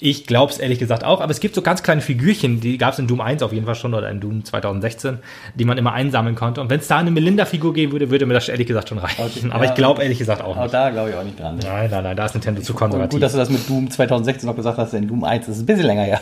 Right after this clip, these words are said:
Speaker 2: <laughs>
Speaker 1: Ja, ist halt auch Doom eins in dem Fall.
Speaker 2: Ja, gut, das ist richtig.
Speaker 1: Aber, ja.
Speaker 2: Halt nur ein schöner.
Speaker 1: Äh, de-, dezent, dezent.
Speaker 2: Dezent.
Speaker 1: Schade, dass sie nicht Doom zwei genannt haben.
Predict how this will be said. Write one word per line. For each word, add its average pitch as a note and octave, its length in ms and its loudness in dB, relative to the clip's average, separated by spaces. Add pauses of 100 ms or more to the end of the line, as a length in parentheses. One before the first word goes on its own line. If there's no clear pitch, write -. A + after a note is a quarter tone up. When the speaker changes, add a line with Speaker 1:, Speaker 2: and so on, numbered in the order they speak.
(220)
Speaker 2:
<laughs> G#3+ 120 4 (200)
Speaker 1:
Ja, E3+ 200 6
ist C#3 260 -2
halt D#3+ 120 2
auch F3 100 4
Doom C3+ 220 2
eins G#2+ 220 -2
in G2+ 100 -4
dem G#2 100 -6
Fall. A2+ 240 -6 (180)
Speaker 2:
Ja, E3 160 4
gut, C3 160 -4
das A#2 140 0
ist A#2 80 -6
richtig. F#2+ 320 -8
Speaker 1:
Aber, G2 240 -10 (280)
ja. G2 120 -10
Speaker 2:
Halt C3 220 2
nur C#3 140 4
ein C#3+ 240 -2
schöner. A2+ 460 0 (280)
Speaker 1:
Äh, D#3 380 0
de-, C3 640 -2
dezent, B2 460 0
dezent. G2+ 360 -4
Speaker 2:
Dezent. A2 400 -4 (120)
Speaker 1:
Schade, E3 160 2
dass F3 100 0
sie D#3 60 2
nicht A#2+ 120 -2
Doom C3+ 120 0
zwei C3 240 2
genannt F#2+ 280 -2
haben. F#2 220 -6